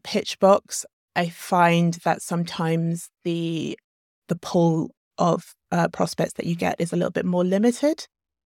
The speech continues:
And also with tools like Majestic, you can go in and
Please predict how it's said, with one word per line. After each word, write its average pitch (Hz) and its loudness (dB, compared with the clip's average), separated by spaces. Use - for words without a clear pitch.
And 185 0
also 180 2
with 170 -2
tools 170 -4
like 175 -2
Majestic, 170 -4
you 170 -2
can 165 -4
go 170 2
in 170 0
and 160 -2